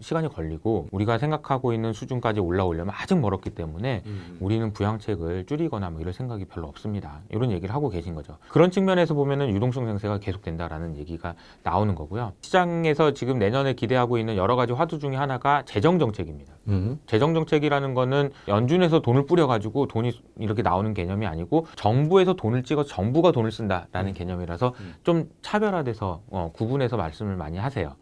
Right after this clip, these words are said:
Speaker 2: 지금까지는 통화 정책이었고, 그죠?
Speaker 1: 통화 정책이었고요.
Speaker 2: 음, 음.
Speaker 1: 재정 정책은 정부에서 돈을 찍어서.
Speaker 2: 음.
Speaker 1: 자, 근데 정부에서 돈을 찍어서 돈을 풀고 사람들한테 쓰는 건 좋은데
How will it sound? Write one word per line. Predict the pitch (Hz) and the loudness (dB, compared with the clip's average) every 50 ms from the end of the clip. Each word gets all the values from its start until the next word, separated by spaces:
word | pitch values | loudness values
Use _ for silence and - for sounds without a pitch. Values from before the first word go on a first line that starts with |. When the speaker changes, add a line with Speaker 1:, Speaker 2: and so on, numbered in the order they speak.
| _ - | _ -16
Speaker 2:
지금까지는 | - - 143 139 151 151 - 147 135 143 151 143 | -4 -2 0 2 2 2 2 0 0 0 -2 -2
통화 | - 151 160 160 | -2 -2 0 2
정책이었고, | 147 139 110 101 - - 98 85 85 80 76 - - 82 | 2 2 0 0 -4 -6 -6 -4 -6 -6 -6 -8 -10 -10
그죠? | 82 85 110 | -8 -6 0
Speaker 1:
통화 | 123 127 127 131 | 2 4 4 4
정책이었고요. | 117 107 98 - 95 85 80 73 - - _ - 90 110 127 - | 4 2 0 0 -2 -2 -2 -4 -8 -10 _ -4 -2 -2 -4 -6
Speaker 2:
음, | 95 90 87 | -14 -18 -16
음. | 87 87 82 - _ | -18 -20 -20 -20 _
Speaker 1:
재정 | - 98 90 110 113 | -4 -2 0 0 0
정책은 | 110 107 104 101 113 107 104 127 151 156 147 | 0 0 0 2 2 2 4 2 2 0 -2
정부에서 | - - 95 107 131 143 175 175 151 113 - 95 | -2 0 2 2 4 6 6 6 6 4 0 -4
돈을 | - 92 87 80 78 | -6 -6 -8 -8 -8
찍어서. | - 82 80 78 - - | -10 -10 -12 -10 -12 -12
Speaker 2:
음. | 117 95 85 87 98 127 - - - | -12 -12 -14 -16 -18 -20 -20 -6 0
Speaker 1:
자, | - | 2
근데 | 151 160 165 | 4 4 4
정부에서 | - - 120 139 156 160 190 185 185 | 4 4 2 4 4 4 4 4 4
돈을 | 165 151 139 147 151 151 | 4 4 4 4 2 2
찍어서 | - 156 151 151 156 143 151 147 143 143 | 0 0 2 2 2 4 4 4 4 4
돈을 | 143 139 123 135 135 | 4 2 0 0 0
풀고 | 131 - 139 135 135 139 139 135 135 | 0 -2 -4 0 4 6 6 6 6
사람들한테 | 135 - 156 160 156 147 147 143 127 143 135 | 4 2 0 0 2 0 0 2 2 2 2
쓰는 | 139 180 185 185 180 | 2 0 0 0 2
건 | 170 165 147 | 0 0 0
좋은데 | 117 104 101 101 101 127 147 165 | 0 0 0 2 2 4 2 2